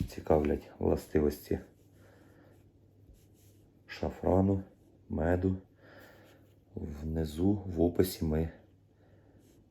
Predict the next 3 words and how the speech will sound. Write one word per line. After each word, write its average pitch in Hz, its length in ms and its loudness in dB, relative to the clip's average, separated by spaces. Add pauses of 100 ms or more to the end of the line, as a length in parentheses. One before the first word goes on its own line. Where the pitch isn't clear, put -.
(1400)
все - 360 -4
вам 85 240 2
розпишемо. 73 880 -4